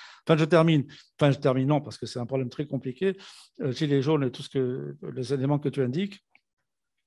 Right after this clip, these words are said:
Bon, on est très divisés tous là-dessus, hein. Ça, ça, y a, y a pas, enfin, je le sais, parce que je sais qu'à Marseille, c'est pareil, et cetera. Donc, ça, c'est purement mon opinion, per-, comme tout le reste, hein, mais ça, c'est vraiment perso, personnel.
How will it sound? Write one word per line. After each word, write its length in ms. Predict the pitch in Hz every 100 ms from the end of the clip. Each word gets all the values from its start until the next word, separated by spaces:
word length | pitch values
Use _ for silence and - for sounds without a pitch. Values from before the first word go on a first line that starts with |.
| -
Bon, 240 | - 135 135
on 120 | 147
est 80 | 147
très 140 | 147
divisés 340 | 131 120 117 117
tous 200 | 135 -
là-dessus, 360 | 110 - 117
hein. 120 | 113 123
Ça, 220 | 123 101
ça, 140 | - 107 101 113 110
y 260 | 113 110
a, 40 | 117 113
y 40 |
a 40 |
pas, 420 | 107 131 117 110 104 156
enfin, 140 | 143 127
je 120 | 123
le 60 | 127
sais, 380 | 160 131 117 113 _ _ _ _
parce 160 | - 113
que 100 | -
je 120 | 123
sais 160 | 120 131
qu'à 120 | 120
Marseille, 320 | 110 104 135
c'est 180 | - 143
pareil, 320 | 110 123 143
et 20 | 127
cetera. 320 | 117 127 113 - - _
Donc, 160 | 151 143
ça, 140 | 156
c'est 180 | - 127
purement 300 | 165 143 143
mon 140 | 131
opinion, 280 | 127 139 135
per-, 220 | 131 117 -
comme 160 | 139 127
tout 80 |
le 80 | 202
reste, 260 | 208 151 -
hein, 60 | 139
mais 140 | 120
ça, 120 | 156
c'est 160 | 147 123
vraiment 300 | 120 151 175
perso, 380 | - 143 - 160
personnel. 480 | - - 135 120